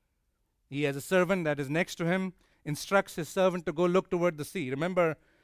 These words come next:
Carmel is very close to Mediterranean Sea, and so he asks his servant to look to the sea. "Are there any impending signs of shower?" And there are none. He sends him seven times,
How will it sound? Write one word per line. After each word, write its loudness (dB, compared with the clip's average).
Carmel 2
is -4
very 0
close 2
to -6
Mediterranean -2
Sea, -2
and -8
so -4
he 2
asks 4
his -6
servant 0
to -8
look -2
to -8
the -6
sea. -8
"Are -2
there 4
any 0
impending 0
signs -2
of -4
shower?" 4
And -10
there -2
are -2
none. -6
He -8
sends -2
him -4
seven 0
times, -4